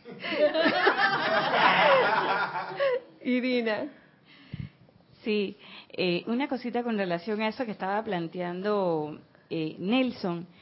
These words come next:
Speaker 2: En el libro de la vida hay un discurso del Mahashohan que habla de eso, donde él dice que, que dejemos de poner la atención en las cosas que nosotros estamos pidiendo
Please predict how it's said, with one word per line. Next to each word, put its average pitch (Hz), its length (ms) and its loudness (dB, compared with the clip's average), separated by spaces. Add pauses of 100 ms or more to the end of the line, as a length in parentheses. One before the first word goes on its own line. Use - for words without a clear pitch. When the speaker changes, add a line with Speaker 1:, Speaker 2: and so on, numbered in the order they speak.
(360)
Speaker 2:
En 196 220 -2
el 190 240 0
libro 285 320 0
de 285 120 2
la 214 140 0
vida 202 480 -2
hay 202 220 -6
un 220 140 -6
discurso 226 400 -10
del 233 80 -10
Mahashohan 180 580 -10
que 202 140 -8
habla 185 240 -4
de 165 200 -6
eso, - 220 -18 (720)
donde 175 300 -10
él 190 100 -12
dice 202 420 -10
que, 175 340 -6 (1080)
que 226 200 2
dejemos 285 380 2
de 262 80 2
poner 220 280 -2
la 254 80 2
atención 202 880 -4 (960)
en 190 160 -2
las 180 120 -2
cosas 208 300 -8
que 220 100 -6
nosotros 185 360 -6
estamos 202 280 -4
pidiendo 170 720 -6